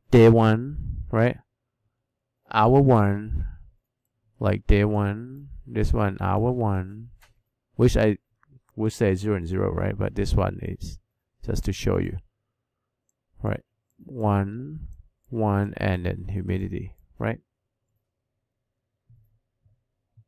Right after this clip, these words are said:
<clears throat> So now we can store data in the term of ten days, twenty-four hours, and temperature and humidity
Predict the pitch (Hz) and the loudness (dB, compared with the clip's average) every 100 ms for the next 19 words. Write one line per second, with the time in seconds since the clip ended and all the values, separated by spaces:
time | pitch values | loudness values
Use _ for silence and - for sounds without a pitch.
0 | - 190 135 - - 139 131 123 - _ | -4 -4 -4 -12 -8 -2 0 -2 -8 _
1 | _ _ _ _ _ 123 127 123 127 120 | _ _ _ _ _ 2 4 6 4 4
2 | 123 113 - 120 107 92 104 113 107 - | 2 0 -2 0 0 0 0 0 -2 -4
3 | 104 98 95 92 90 - - - _ _ | -6 -6 -8 -14 -14 -12 -12 -14 _ _
4 | _ _ _ _ 120 123 120 104 98 98 | _ _ _ _ -8 0 0 0 0 2
5 | 98 - 117 104 104 101 107 - 113 110 | 4 4 4 2 2 0 2 4 6 6
6 | 107 92 92 101 107 107 - 95 92 101 | 6 6 6 6 4 2 0 -2 -2 -2
7 | 101 98 92 98 90 90 90 92 | -2 -4 -4 -4 -6 -10 -14 -16